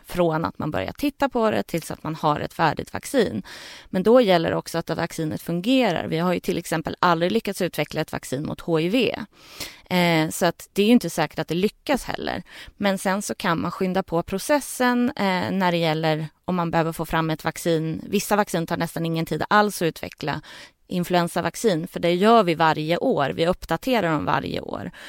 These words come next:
Så de tar ju egentligen bara tid att välja vilka virusstammar man vill ha och odla dem.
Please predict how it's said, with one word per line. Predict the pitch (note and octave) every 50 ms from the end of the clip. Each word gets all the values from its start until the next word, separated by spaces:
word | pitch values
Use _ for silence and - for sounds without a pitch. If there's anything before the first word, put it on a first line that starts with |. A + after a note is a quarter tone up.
| - - -
Så | - E3+
de | F3 A3 A3 A3 A3
tar | - G3 F3+
ju | E3+ D#3+ -
egentligen | - D3 D#3+ - E3 D#3
bara | D3+ D3+ D3+ D3 D3+
tid | - - D3+ D3 C#3+
att | D#3 C#3+ D3+ _ - - - -
välja | - - - F3+ E3+ D#3 D#3 D3+ D3+
vilka | D3 D#3 - - D#3+ D#3
virusstammar | D3+ E3+ E3 D#3+ D3 D3+ D#3 - - A#3 A3+ A#3+ A#3
man | A3 G#3
vill | F#3+ F3
ha | E3+ E3+ D#3 D#3 D#3+
och | - - - D3+ - -
odla | E3+ D#3+ D3 - - - G3 F#3
dem. | - - - - G#3+